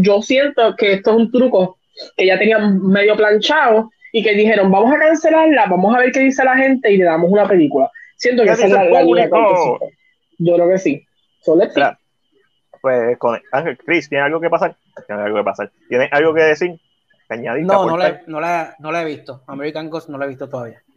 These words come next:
Speaker 2: No la he visto, no me interesa que la cancelen y que no hagan la película. Eso es lo que dijo Chris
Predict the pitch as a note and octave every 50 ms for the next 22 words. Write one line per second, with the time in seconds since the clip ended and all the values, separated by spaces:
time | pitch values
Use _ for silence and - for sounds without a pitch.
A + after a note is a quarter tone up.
0 | _ - A#2+ B2 C#3 D3 D#3+ D#3 - D3+ C#3 C3 C3 C3 B2 - D3 C#3+ C#3+ C#3
1 | C#3+ C#3+ C3+ B2 A#2+ A2+ A#2 G#2+ A2 G#2+ - B2+ C#3 C#3+ C3 G#2+ A2 A2 A#2 A#2
2 | A#2+ A#2 A#2 A#2+ G#2+ A2+ A2 G#2 G2+ F2 G2 G2+ G2+ - B2 A#2 A#2 A#2 A2+ A2
3 | A2 A2+ - - - G2+ - _